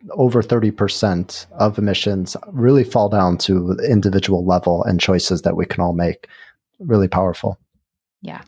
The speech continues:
Speaker 1: We've talked about a lot today. I love the framing of first starting with finding your people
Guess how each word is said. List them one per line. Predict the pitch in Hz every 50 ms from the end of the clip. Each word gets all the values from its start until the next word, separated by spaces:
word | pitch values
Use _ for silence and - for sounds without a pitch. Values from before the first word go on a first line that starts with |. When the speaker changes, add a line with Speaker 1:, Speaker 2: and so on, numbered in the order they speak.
| _ _ -
Speaker 1:
We've | 135 127 -
talked | - 139 131 - -
about | - 147 127
a | 123
lot | 113 110 107 110 123 -
today. | - 131 113 117 113 117 127
I | - 117
love | 107 104 120 - - 143 110 110 110 113 120 120 - -
the | - 120
framing | - - 117 110 113 120 131 139 139 -
of | - 104 98 95
first | - - 117 113 110 - - - -
starting | - - - 113 107 107 113 120 127 127
with | 120 113 110 104 101 95 - -
finding | - 110 107 110 107 117 117 107
your | 104 104 101
people | - - - - 101 101 - - 123 131 151 165 -